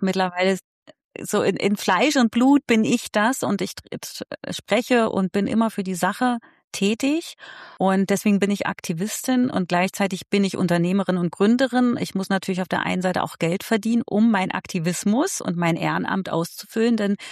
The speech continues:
für diesen Job bekommt man kein Geld und man bekommt jetzt auch, äh, kein,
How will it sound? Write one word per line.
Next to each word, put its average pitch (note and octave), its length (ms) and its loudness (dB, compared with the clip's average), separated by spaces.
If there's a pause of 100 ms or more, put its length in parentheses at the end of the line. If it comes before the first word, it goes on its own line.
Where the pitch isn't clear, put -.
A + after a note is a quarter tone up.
(340)
für F#3+ 140 0
diesen F#3+ 300 2
Job G#3+ 200 -2
bekommt - 400 -2
man G#3 80 -2
kein A#3 380 2
Geld G3 400 0
und F3 160 -2
man F#3 160 -4
bekommt F#3 360 -2
jetzt - 200 -6
auch, F3 320 -4 (560)
äh, F3+ 240 0
kein, F3+ 520 0